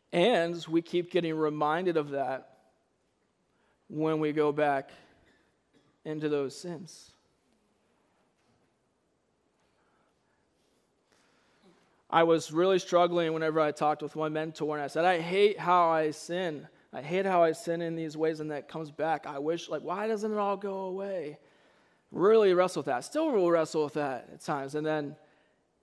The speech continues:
he said, "Do you believe that God works all things together for good for those who love him and trust him,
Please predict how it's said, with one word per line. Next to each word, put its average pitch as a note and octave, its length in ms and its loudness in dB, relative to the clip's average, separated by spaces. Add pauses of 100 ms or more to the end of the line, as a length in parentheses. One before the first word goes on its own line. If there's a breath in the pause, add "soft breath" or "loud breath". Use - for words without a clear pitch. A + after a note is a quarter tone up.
(260)
he D3 100 -18
said, C3+ 220 -4
"Do C#3 80 -6
you C3 80 -6
believe C3+ 260 0
that C3+ 140 -2
God C3 240 0
works B2+ 240 -6
all B2+ 180 -4
things C3+ 640 -12 (380)
together C3 320 -6
for C#3+ 140 -18 (140)
good C#3 360 -8 (840)
for - 100 -20
those C3 280 -10
who - 80 -16
love C#3 240 -8
him C#3+ 100 -14
and D3 80 -18
trust D3+ 300 -18
him, E3 160 -16